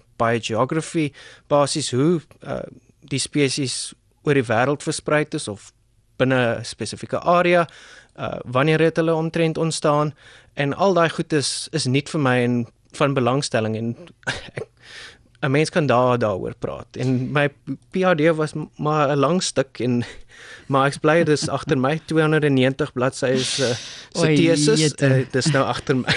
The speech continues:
Speaker 1: <laughs>
Speaker 2: <laughs> Ja, baie, baie geluk daarmee, dokter Brian du Preez. Ons sê vir jou baie dankie ook vir die werk wat jy doen. Waarmee is jy tans besig of wat lê voor?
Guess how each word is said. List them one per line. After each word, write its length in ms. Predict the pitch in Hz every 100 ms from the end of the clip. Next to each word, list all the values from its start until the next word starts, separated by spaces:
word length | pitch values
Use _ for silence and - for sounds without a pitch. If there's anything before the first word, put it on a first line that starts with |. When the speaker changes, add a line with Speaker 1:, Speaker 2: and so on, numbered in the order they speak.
| -
Speaker 1:
<laughs> 640 | 214 - 196 - 180 - 143
Speaker 2:
<laughs> 340 | - - 202
Ja, 500 | 196 190 175 175 156 - - - - -
baie, 260 | 190 175 190
baie 260 | 175 170 165
geluk 380 | 175 160 -
daarmee, 540 | - 139 139 135 131 127 -
dokter 380 | 165 - 170 143
Brian 380 | 143 170 175
du 80 | 160
Preez. 340 | 147 208 240 269
Ons 180 | - -
sê 120 | 175
vir 100 | 175
jou 20 | 151
baie 220 | 160 160
dankie 340 | 160 165 -
ook 160 | 170 -
vir 100 | 175
die 20 | 147
werk 180 | 151 156
wat 120 | 175
jy 100 | 180
doen. 400 | 156 180 180 180 - - - - -
Waarmee 300 | 160 156 165 185
is 80 |
jy 80 | 202
tans 280 | - 185 180
besig 400 | - 160 - 151
of 80 | 156
wat 220 | 143 139
lê 80 | 165
voor? 280 | - 175